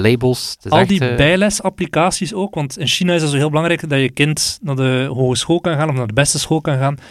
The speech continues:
Speaker 2: Dus er zijn heel veel applicaties die daarop inspelen. Nu heeft de overheid gezegd, daar mogen geen, daar mag geen winst mee gemaakt worden met die industrie. Dat moet een soort, ja, V Z W-achtige dingen worden. Dus ja, al die aandelen <laughs> kelderen uiteraard meteen.
Speaker 1: Ja, maar het is echt,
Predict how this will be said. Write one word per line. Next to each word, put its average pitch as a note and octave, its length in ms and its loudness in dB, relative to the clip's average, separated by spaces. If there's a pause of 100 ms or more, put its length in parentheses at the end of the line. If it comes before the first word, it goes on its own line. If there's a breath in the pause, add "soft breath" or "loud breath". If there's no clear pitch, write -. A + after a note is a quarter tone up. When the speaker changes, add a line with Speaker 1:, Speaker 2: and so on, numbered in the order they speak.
(280 loud breath)
Speaker 2:
Dus C3+ 140 2
er C3 80 4
zijn B2+ 120 0
heel D3+ 120 2
veel D3 80 0
applicaties D3 540 0
die D3+ 100 -2
daarop C3+ 200 0
inspelen. D#3+ 480 -2
Nu D3+ 80 0
heeft E3 140 0
de F#3+ 80 -4
overheid E3+ 300 2
gezegd, D3+ 440 -2
daar C#3+ 160 2
mogen C3+ 300 -2
geen, D#3+ 440 0
daar D#3 100 2
mag D#3+ 120 0
geen E3+ 140 0
winst D3+ 240 -2
mee C3+ 100 0
gemaakt B2 280 -2
worden B2 180 -4
met B2+ 120 -8
die E3 100 -8
industrie. B2 480 -8
Dat D3 120 -2
moet C#3 100 4
een C3+ 240 0 (300 soft breath)
soort, - 480 -6
ja, B2 200 0 (100)
V C3+ 180 2
Z B2+ 80 0 (120)
W-achtige C#3 520 0
dingen B2 240 -4
worden. A#2 260 -4 (240 soft breath)
Dus C3 100 -6
ja, C#3 60 4
al C3+ 160 2
die C3 140 0
aandelen C#3 420 2
<laughs> - 80 0
kelderen C#3+ 380 2
uiteraard C3+ 440 -2
meteen. C#3+ 380 -10 (220 soft breath)
Speaker 1:
Ja, E3 80 2
maar G#3 80 4
het G3 100 -2
is - 60 0
echt, - 320 0